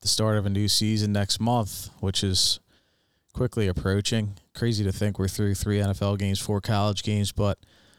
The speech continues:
I wanted to bring something up, and, and folks have brought it up to me as a potential, like, podcast topic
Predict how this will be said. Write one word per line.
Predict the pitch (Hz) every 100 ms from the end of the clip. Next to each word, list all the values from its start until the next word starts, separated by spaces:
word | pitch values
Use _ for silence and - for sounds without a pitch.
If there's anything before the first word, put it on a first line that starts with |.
| _ -
I |
wanted | 196 247
to |
bring | 180 151 147
something | - 139 113 107
up, | 107 101
and, | 104 98 92
and | - 110 104
folks | - 151 170
have | 139
brought | 117 120 117
it | 113
up | 113
to | 107
me | 101 104 104 104
as | 98
a | 92
potential, | - - 95 - 101
like, | 92 90
podcast | 101 92 92 101 92 90 -
topic | 95 92 - 95 -